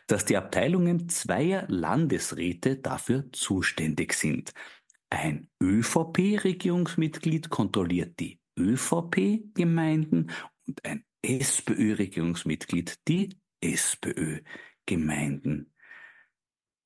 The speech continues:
Man kann das so zusammenfassen: Unter diesen Umständen gibt es statt Bodenschutz eine Bodenaufbereitung, nämlich die Schaffung eines idealen Nährbodens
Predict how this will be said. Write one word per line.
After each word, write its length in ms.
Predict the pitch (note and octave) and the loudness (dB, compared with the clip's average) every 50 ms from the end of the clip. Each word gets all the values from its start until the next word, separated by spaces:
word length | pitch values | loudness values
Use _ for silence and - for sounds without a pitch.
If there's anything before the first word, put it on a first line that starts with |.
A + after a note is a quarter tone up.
| _ _ | _ _
Man 360 | - F2 E2+ D#2+ D#2+ D#2 - | 0 0 2 2 0 -2 -2
kann 240 | - - - C#2+ D2 | -2 -2 0 0 0
das 280 | - - - - - - - | 0 -2 -2 -4 -8 -8 -6
so 160 | - - C#3 | -2 -2 0
zusammenfassen: 800 | D3+ - F#3 D3+ C3+ A#2+ A#2 A#2 - G2+ G2+ G2+ - A2 G2+ - - - - - - _ _ _ _ _ - | 2 2 2 2 4 2 2 2 2 2 2 2 2 2 2 0 -4 -12 -14 -16 -20 _ _ _ _ _ -2
Unter 140 | - - A#2 | 0 0 0
diesen 280 | - F3 F#3 G3 F#3 | 2 2 2 2 2
Umständen 680 | - - C3 C#3 C#3 - A2 A2 G#2+ - A#2+ A2+ A2+ - | 4 4 2 2 2 2 0 0 2 2 2 2 2 2
gibt 300 | - - A2+ - - A2 | 0 -2 -2 -2 -4 -6
es 100 | G#2 - | -4 -4
statt 360 | - - E2 D2+ - - _ | -4 -4 -4 -6 -6 -8 _
Bodenschutz 800 | - G#2 A#2 C3+ - C#3 B2+ - - A#2+ A#2+ A2+ - - - - | 0 2 2 4 4 2 2 2 2 0 0 0 0 -2 -2 -2
eine 400 | - F#2 F2+ F#2 G2+ G2 G2 G2 _ - | -2 0 0 2 0 0 -2 -6 _ -4
Bodenaufbereitung, 1800 | - G2 F2+ F2+ F#2 F#2 G#2+ G#2 G2+ G2+ G#2 - _ _ - - F#2+ G#2+ F#2+ - - - G2+ F#2 E2+ D#2+ E2+ E2+ F2 - - G2 F2+ E2 - - - - - | -2 0 2 2 2 2 2 2 2 0 -6 -14 _ _ -2 0 0 0 0 -2 0 0 0 2 2 0 0 0 0 0 0 0 0 0 -2 -4 -8 -6 -2
nämlich 260 | - G2 G2+ G2+ G2 - | 0 2 4 2 2 2
die 140 | - A2+ | 2 2
Schaffung 420 | - - C3 D#3 D#3+ - - D3 C3+ | 2 2 2 2 2 4 4 4 4
eines 400 | - G2+ G#2 G#2+ G#2 - - - - | 4 2 2 2 2 0 -2 -2 0
idealen 920 | E3 F3 F3+ F3+ D#3+ - A#2+ A2+ G2+ G#2 A#2 B2 B2 A#2 G2 F2 F2 F2+ | 2 2 2 2 2 2 2 2 2 2 2 2 2 2 2 2 2 2
Nährbodens 880 | F#2+ G2 G#2+ A2 A2 A2 - G#2+ G2 F#2+ G2 G#2 G#2+ G2+ G2 - - | 2 4 2 2 0 0 0 0 0 0 2 2 2 2 2 0 -4